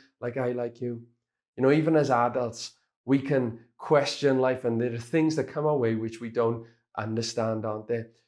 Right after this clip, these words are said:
You know, we un-, we don't understand why life doesn't turn out the way that we plan for, the way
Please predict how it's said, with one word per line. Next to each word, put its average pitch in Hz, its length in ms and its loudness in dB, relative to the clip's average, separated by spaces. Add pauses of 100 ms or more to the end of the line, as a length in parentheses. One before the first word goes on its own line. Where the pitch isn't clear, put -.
(100)
You 135 100 2
know, 151 80 10
we 156 240 8
un-, 151 280 2
we 143 120 -2
don't 160 200 4
understand 147 480 2
why 123 200 2
life 143 400 2
doesn't 147 320 0
turn 151 260 0
out 113 260 0 (340)
the 123 80 -4
way 143 240 6
that 139 160 4
we 131 80 0
plan 135 400 -2
for, 131 240 2
the 120 80 -2
way 135 400 2